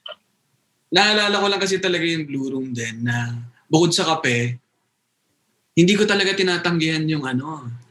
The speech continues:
yung in-offer nilang mani at saka yung chippy. No, parang yun na lang minsan pang pagising natin eh. So napaka, ano, oh, yung, yung ano nila, grow-, sure akong growers yung mani.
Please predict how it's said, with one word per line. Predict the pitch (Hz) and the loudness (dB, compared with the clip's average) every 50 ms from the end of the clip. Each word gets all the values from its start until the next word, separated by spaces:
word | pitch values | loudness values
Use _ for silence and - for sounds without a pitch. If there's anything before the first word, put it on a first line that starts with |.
| _ _ _ _ _ _ _ - | _ _ _ _ _ _ _ 0
yung | 156 160 160 | 2 2 4
in-offer | 160 165 160 160 156 156 160 160 | 4 4 2 2 2 2 2 0
nilang | 156 156 151 151 147 139 | 0 0 0 0 0 0
mani | 135 131 139 151 147 151 - _ _ | 0 0 0 -2 -4 -6 -10 _ _
at | - 156 143 | -6 -4 -2
saka | - 151 151 151 | 0 0 0 0
yung | 143 143 | -2 -2
chippy. | 127 139 127 120 117 - 131 131 127 123 123 - _ _ _ - - - - - - - - - _ - - - _ _ _ _ _ _ | -2 0 0 -2 -2 -2 -2 -2 -2 -2 -6 -10 _ _ _ -20 -20 -18 -16 -16 -16 -18 -18 -16 _ -14 -14 -14 _ _ _ _ _ _
No, | - 147 156 156 - | 2 4 4 4 4
parang | 180 190 202 208 | 4 2 2 2
yun | 208 208 | 2 2
na | 214 214 | 0 0
lang | 208 202 208 | 0 0 0
minsan | 208 202 190 208 190 185 | -2 0 0 -2 -2 0
pang | 185 185 185 | -2 -2 -2
pagising | 175 190 180 170 175 165 175 170 165 | -2 -2 0 0 0 0 0 -2 -2
natin | 151 143 139 131 123 151 147 135 | -2 -2 -4 -6 -6 -6 -6 -6
eh. | 123 117 110 110 - - - _ _ _ _ | -6 -8 -10 -12 -16 -20 -20 _ _ _ _
So | - - 214 | -2 0 0
napaka, | 226 233 220 226 220 220 214 208 208 | 2 2 0 0 0 0 0 0 -2
ano, | 190 196 190 185 180 - 165 | -2 -2 -2 -4 -4 -4 -2
oh, | 160 156 156 | 0 0 2
yung, | 160 175 180 | 2 0 0
yung | 175 175 180 180 170 | 0 0 0 0 0
ano | 165 170 170 | 0 0 0
nila, | 165 170 160 151 143 | 0 0 0 -2 -4
grow-, | 127 - 156 170 175 - | -2 -2 -2 -4 -2 -2
sure | - - - 190 185 | -2 -2 0 0 0
akong | 185 175 180 170 151 | 0 0 -2 -2 -2
growers | 151 151 151 147 143 143 139 135 131 - | 0 0 0 0 0 0 -2 -2 -2 -4
yung | 135 123 120 | -4 -4 -4
mani. | 120 110 101 101 | -4 -4 -6 -8